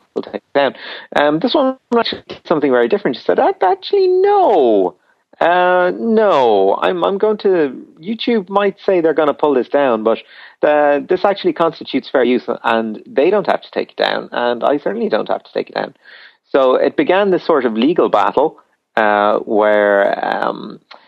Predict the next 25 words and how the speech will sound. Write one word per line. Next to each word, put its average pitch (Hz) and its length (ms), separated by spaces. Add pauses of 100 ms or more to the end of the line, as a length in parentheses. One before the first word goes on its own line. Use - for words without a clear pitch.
(200)
the 117 60
case 110 340
moved 110 520 (240)
through 113 180
the 101 80
courts 101 340 (100)
with 110 180
the, 101 360
um, 95 200
backing 98 600
of 98 300
the 98 200
Electronic 98 540
Frontier 120 420
Foundation, 101 680 (440)
uh, 98 440 (240)
who 110 180
was 101 200
acting 113 320
on 95 120
behalf 107 400
of 92 400
Stephanie 101 340
Letts 95 300 (320)
in, 110 240